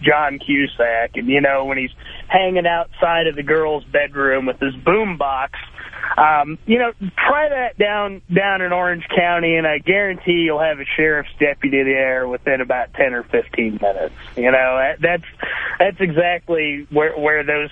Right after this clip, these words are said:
kind of things would go if that happened in the real world.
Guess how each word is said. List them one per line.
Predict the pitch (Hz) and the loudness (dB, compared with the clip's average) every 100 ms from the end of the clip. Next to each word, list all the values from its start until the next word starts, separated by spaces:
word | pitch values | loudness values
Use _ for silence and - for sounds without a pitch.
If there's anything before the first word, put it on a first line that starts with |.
| - | -2
kind | 143 | 0
of | 135 | -2
things | 147 143 139 135 | -2 -2 -2 -6
would | 131 | -2
go | 139 151 143 | 0 0 0
if | 131 | -2
that | 135 127 | -2 0
happened | 143 131 131 127 | 0 0 -2 -4
in | 120 | -4
the | 117 | -4
real | 120 117 113 | 0 2 2
world. | 131 165 135 123 117 | 2 0 0 -2 -6